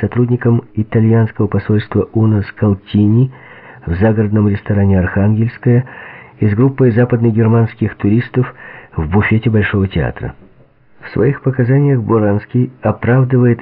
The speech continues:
эти встречи своим артистическим образом жизни и стремлением поехать на вокальную практику в миланскую оперу «Ля Скала». Однако, по сообщению восьмого управления К Г Б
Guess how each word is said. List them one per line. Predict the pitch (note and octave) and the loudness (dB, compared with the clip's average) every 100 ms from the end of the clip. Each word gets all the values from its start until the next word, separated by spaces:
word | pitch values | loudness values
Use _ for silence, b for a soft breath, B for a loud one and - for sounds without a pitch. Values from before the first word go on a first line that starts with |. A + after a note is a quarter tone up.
| - | -4
эти | A#2 G#2 | -2 -2
встречи | - - E2+ - C#3 C3 B B B B - - | -4 -4 -4 -4 -8 -8 B B B B -20 -2
своим | G2+ B2 B2+ - | 2 2 0 -2
артистическим | A#2 - A2 - - B2+ - - B2+ A#2+ - | -4 -2 -4 -4 -4 -4 -4 -6 -2 -2 -2
образом | A2 G#2+ F#2+ F#2 | -2 -2 0 -2
жизни | F2+ G2+ A2+ C3+ | 0 -2 0 -2
и | C3 | -2
стремлением | - G2+ A2 B2+ B2+ | -2 0 2 2 0
поехать | B2+ G#2 A2+ A#2 - B B B B B - | 0 0 0 -4 -8 B B B B B -4
на | E2+ | 0
вокальную | F#2+ G#2+ B2 A2+ | 0 0 0 0
практику | G2+ G#2 - - C3 B2 - | 0 -4 -6 -6 -2 -2 -2
в | G2 | -2
миланскую | G2+ G#2 A#2 - A#2+ | 0 0 -2 -2 -4
оперу | - G#2 - A2 G#2 - G2 | -2 -4 -2 -2 -2 -2 -4
«Ля | G#2+ | -4
Скала». | - - A1+ - - b b b b b b b b _ _ _ - | -4 -6 -6 -8 -12 b b b b b b b b _ _ _ -2
Однако, | G2 F#2 B2+ C#3 | 0 2 0 0
по | C3+ A#2 | -2 -2
сообщению | A2+ G2+ - B2+ B2+ B2 A#2 - | 0 -2 0 0 2 2 0 -4
восьмого | F#2 G2+ G#2 A2+ B2+ B2 A#2 | -2 -2 -2 0 2 2 0
управления | A#2 A2+ G#2+ G#2+ A#2 A2+ | -4 -2 0 2 2 0
К | G#2 - | -2 -2
Г | F#2+ G2+ | -2 0
Б | F#2+ A2 | 0 -2